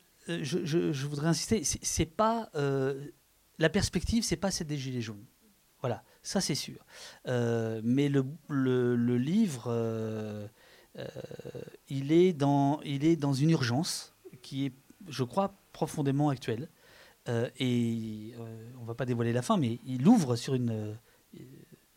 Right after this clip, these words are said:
sur une suite. Et ce qui sous-tend tout ça, en fait, c'est la g-, fameuse phrase de Max Weber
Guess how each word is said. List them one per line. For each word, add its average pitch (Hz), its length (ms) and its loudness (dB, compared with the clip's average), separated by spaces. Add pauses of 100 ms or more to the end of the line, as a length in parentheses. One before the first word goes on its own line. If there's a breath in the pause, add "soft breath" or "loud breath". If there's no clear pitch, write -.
(140)
sur - 200 -6
une 139 60 2
suite. 123 320 -8 (200)
Et 139 320 -12
ce - 180 -4
qui 151 480 -8
sous-tend - 600 -2
tout 165 140 -6
ça, 151 360 -2 (400 soft breath)
en 160 160 0
fait, 165 380 -4
c'est 175 420 0
la 135 160 -2
g-, 123 200 -10
fameuse 147 440 0
phrase 156 400 -2
de 127 140 0
Max 123 220 -2
Weber 131 440 -2